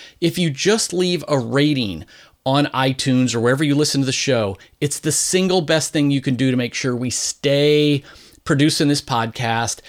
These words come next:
stay on the air, and build in the LeadX family. And when you leave a rating or review, even if I don't read it on the air, just shoot us an email, info at leadx dot org, and say, "Yo, I just left that review Kevin was bugging me about."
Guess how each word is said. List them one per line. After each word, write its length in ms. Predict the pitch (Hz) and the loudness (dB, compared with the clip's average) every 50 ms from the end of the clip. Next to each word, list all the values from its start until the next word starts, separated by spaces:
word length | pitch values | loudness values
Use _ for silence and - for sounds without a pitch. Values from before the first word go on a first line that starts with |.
| - - _ | -20 -20 _
stay 400 | - - - - - 156 151 156 | -10 -8 -6 -2 0 2 2 4
on 160 | 151 147 147 | 2 2 2
the 100 | 147 123 | 0 0
air, 240 | 104 113 110 110 110 | -2 -2 -2 -4 -4
and 220 | - - 123 110 | -4 -4 -6 -4
build 240 | - 135 127 131 131 | 0 0 0 2 2
in 80 | 131 131 | 2 2
the 80 | 127 | 0
LeadX 360 | 117 123 120 117 117 110 - - | 0 0 -2 -2 -2 -4 -4 -4
family. 520 | - 151 160 175 175 147 113 95 92 92 - - - - - - - | -2 -2 0 0 0 0 -2 -2 -6 -8 -12 -18 -20 -20 -14 -4 0
And 140 | 160 156 151 | 0 2 4
when 160 | 165 165 160 | 4 4 4
you 100 | 160 156 | 4 2
leave 380 | 143 139 151 175 190 214 202 | 2 2 2 2 2 2 0
a 80 | 202 170 | 0 0
rating 340 | 139 147 151 165 165 170 165 | 2 2 2 2 2 2 2
or 80 | 156 | 2
review, 380 | 139 135 131 117 131 165 208 170 | 2 2 0 0 -2 -2 0 2
even 180 | 139 143 147 165 | 2 2 0 0
if 100 | 151 - | 0 0
I 60 | 151 | 0
don't 260 | 147 139 135 - 107 | 0 0 -2 -2 -4
read 220 | 113 127 147 147 | -2 0 0 2
it 80 | 139 131 | 2 2
on 140 | 131 127 120 | 0 0 0
the 120 | 117 131 | 0 0
air, 360 | 175 190 160 117 110 110 107 - - - - _ - | 0 0 0 0 0 -2 -4 -6 -16 -20 -20 _ -6
just 400 | - - 196 185 - - - 147 | -2 0 2 2 0 -2 -4 -4
shoot 320 | - - - 202 220 208 | -4 -2 0 0 2 2
us 160 | 214 214 - | 2 2 2
an 100 | 208 185 | 0 2
email, 600 | 180 151 143 135 127 127 127 135 147 170 175 160 - | 4 4 4 4 4 2 2 2 2 0 0 -2 -2
info 440 | - 135 139 151 143 - 147 143 139 - | -2 0 0 0 2 2 2 2 2 0
at 280 | - 117 123 135 - - | -2 -2 -2 -2 -4 -4
leadx 480 | 110 123 131 127 120 120 123 - - | -4 -2 0 0 0 -2 -2 -4 -2
dot 180 | - 120 120 - | -2 -2 -2 -2
org, 360 | - 107 113 120 131 156 156 | -4 -4 -2 0 0 0 0
and 100 | 147 131 | -2 -4
say, 180 | - - 156 143 | -2 0 0 0
"Yo, 360 | 143 147 143 170 202 240 220 | 0 0 0 0 0 0 0
I 100 | 143 117 | 0 -2
just 220 | 110 123 135 - 151 | -2 -4 -6 -4 -2
left 180 | 156 160 - - | -4 -4 -2 -2
that 200 | 165 147 - - | -4 -2 -2 0
review 400 | 156 147 131 160 190 220 240 208 | -2 -2 0 0 0 0 0 -2
Kevin 280 | - 175 143 127 123 | -2 -2 -2 0 0
was 140 | 117 113 104 | -2 -2 -4
bugging 280 | 104 131 123 104 113 110 | -2 -4 -4 -4 -4 -4
me 100 | 110 104 | -6 -6
about." 400 | 101 98 101 104 135 185 - | -6 -4 -4 -2 -4 -4 -6